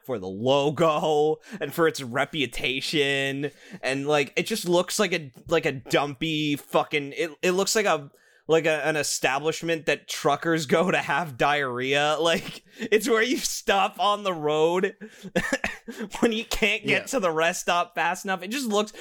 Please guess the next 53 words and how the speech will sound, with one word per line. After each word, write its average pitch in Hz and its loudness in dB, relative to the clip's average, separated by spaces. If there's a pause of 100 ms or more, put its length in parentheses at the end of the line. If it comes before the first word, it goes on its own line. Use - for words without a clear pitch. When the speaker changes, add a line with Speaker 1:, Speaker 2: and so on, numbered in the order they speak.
(140)
Speaker 1:
they're 214 8
always 254 4
in 262 -4
the 240 -2
middle 214 4
of 190 0
nowhere. 185 4
Like, 190 -2
it 214 -4
just 370 -2
looks 170 2
like, 139 0
like 135 -2
a 123 -2
shit 127 0
establishment, 110 -4 (240)
and 175 2
that's 240 0
fun, 214 0
and 160 -4
that's 165 -2
really 196 -2
funny. 190 -4 (340)
But, 196 4
like, 185 0 (160)
there 190 2
was 220 2
just 220 -4
a 233 4
lot 156 4
of, 131 -4
of 123 -4
content 143 0
that's 131 -2
just 135 -8
missing 147 0
from 120 -6
that 110 -4
tier 104 -8
list, 92 -10
and 135 -6
that's 151 0
why 143 2
I 120 -2
can't, 165 -8
Speaker 2:
Yeah. 113 -4 (400)
Speaker 1:
I 117 -4
can't 113 -4
put 165 2
it - -6
there, 80 -10
you 95 -8
know? 113 -6